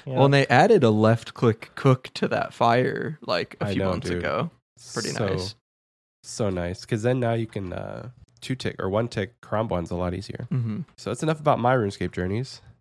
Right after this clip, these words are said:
Speaker 3: Oxy, how you doing?
Speaker 1: I'm doing. It has been it's been an interesting week. I, uh, again, I've been doing a lot of T O A still, just like I said last week.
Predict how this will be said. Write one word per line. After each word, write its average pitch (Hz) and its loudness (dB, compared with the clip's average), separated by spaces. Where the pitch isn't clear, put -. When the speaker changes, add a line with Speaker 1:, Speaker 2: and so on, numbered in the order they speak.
Speaker 3:
Oxy, 139 -2
how 131 -2
you 131 -4
doing? - -6
Speaker 1:
I'm 208 0
doing. 135 10
It 185 6
has 202 6
been 151 4
it's - -2
been 208 6
an 208 4
interesting 131 0
week. 117 -4
I, 120 4
uh, 113 6
again, 117 0
I've 107 -6
been 113 -6
doing 117 0
a 110 2
lot 107 2
of 120 0
T 120 -2
O 113 2
A 107 -2
still, 110 -4
just 110 -12
like 110 -6
I 107 -2
said 110 -6
last 107 -2
week. 110 -8